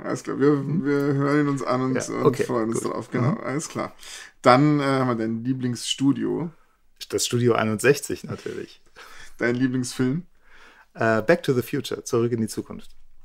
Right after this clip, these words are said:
Speaker 1: Dein Lieblingstier?
Speaker 2: Äh, unser Hund, Lenny.
Speaker 1: Lenny. Was ist denn für eine Rasse?
Speaker 2: Ein Ridgeback.
Speaker 1: Dein Lieblingsverein?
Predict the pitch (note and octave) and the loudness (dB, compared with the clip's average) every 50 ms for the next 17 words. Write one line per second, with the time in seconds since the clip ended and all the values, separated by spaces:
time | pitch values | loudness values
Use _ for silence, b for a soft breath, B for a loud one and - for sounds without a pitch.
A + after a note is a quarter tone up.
0 | - - - - G2+ G2 F#2 G2 G2 G2+ G2+ - - G#2+ G2+ - - - - B2 | -16 -16 -14 -12 -12 -10 -10 -10 -10 -12 -12 -12 -12 -14 -14 -14 -16 -12 -8 -6
1 | B2 B2 D#3 D#3+ - _ _ _ _ _ _ _ _ _ _ _ _ - - _ | -4 -4 -4 -6 -10 _ _ _ _ _ _ _ _ _ _ _ _ -20 -20 _
2 | _ _ _ - - - - A2+ A2 G#2+ G#2 - - C3 B2+ A#2+ A2+ F2 F2+ E2 | _ _ _ -20 -12 -6 -2 -2 0 0 0 0 0 2 2 2 2 0 -2 -6
3 | - - - - _ _ _ _ _ _ _ _ _ - - G#2+ G#2 G2+ F#2+ F2+ | -14 -16 -20 -20 _ _ _ _ _ _ _ _ _ -12 -8 -4 -4 -2 -4 -4
4 | F2 E2+ D#2+ - _ _ - - C#3 C#3 A#2 G#2+ G#2 G#2 G2+ A2 A2 A#2 A#2+ - | -8 -12 -14 -18 _ _ -20 -16 -12 -10 -10 -10 -10 -12 -14 -18 -20 -20 -20 -20
5 | _ - - - - - A#2 A#2 A#2 A2+ A2+ - - G#2 - - - - - - | _ -20 -20 -20 -14 -10 -8 -6 -6 -8 -10 -12 -16 -18 -18 -18 -18 -16 -16 -16
6 | - - B2 B2 A#2+ A2 G2+ F#2 - - - - - - - _ _ _ b b | -10 -4 0 0 2 2 2 0 0 -4 -10 -10 -12 -14 -18 _ _ _ b b
7 | b b b b b b b b b b b b _ _ - - A#2+ A#2+ B2 B2+ | b b b b b b b b b b b b _ _ -6 -4 -2 -2 -2 -2
8 | - - - A#2+ A#2 A2+ B2 A#2+ A2+ A#2 A#2 - - - - C#2 G2 G#2+ A2 B2 | -4 -8 -12 -10 -8 -8 -6 -6 -6 -6 -8 -8 -10 -10 -8 -8 -6 -6 -4 -4
9 | F3 G3 - | -4 -6 -6